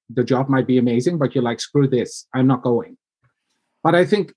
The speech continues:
it goes a little bit deeper for organizations in that sense. If we're telling this to candidates, are we actually an integral part as a recruitment or talent acquisition function of an organization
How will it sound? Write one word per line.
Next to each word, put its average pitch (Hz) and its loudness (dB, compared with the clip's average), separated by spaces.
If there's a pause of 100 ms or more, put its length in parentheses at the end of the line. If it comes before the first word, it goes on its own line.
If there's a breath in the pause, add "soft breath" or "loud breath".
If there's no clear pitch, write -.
it 160 -2
goes 190 2
a 190 2
little 185 2
bit 165 0
deeper 180 -2
for 165 -8
organizations 160 0
in 143 2
that 143 0
sense. - -8
If 165 -2
we're 180 2
telling 160 -2
this 151 0
to 139 -2
candidates, 139 -4 (280)
are 180 4
we 202 -4
actually 170 0
an 165 2
integral 156 0
part 170 0
as 147 0
a 185 4
recruitment 175 0
or 151 -2
talent 151 0
acquisition 139 -2
function 180 -4
of 139 2
an 151 0
organization 143 0